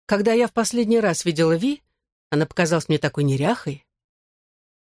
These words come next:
Ви счастлива и утратила чувство стиля. Бывает.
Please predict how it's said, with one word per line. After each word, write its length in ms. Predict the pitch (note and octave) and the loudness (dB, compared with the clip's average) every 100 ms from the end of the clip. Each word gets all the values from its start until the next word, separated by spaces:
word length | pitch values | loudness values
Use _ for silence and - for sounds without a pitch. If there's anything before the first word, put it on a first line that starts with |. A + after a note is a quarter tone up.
| _ | _
Ви 160 | G#3+ C4 | 0 2
счастлива 520 | - D#4 - F#3 D#3 | 2 0 2 0 2
и 60 | |
утратила 460 | D#3 D#3+ G#3+ G3+ G3 | 0 2 0 2 0
чувство 320 | - F#3+ - | 0 -4 -2
стиля. 420 | F#3 - A3+ C#3+ - _ - | -4 -2 -2 -2 -6 _ -6
Бывает. 540 | E3 F#3 F3+ - - | -2 -2 -4 -8 -20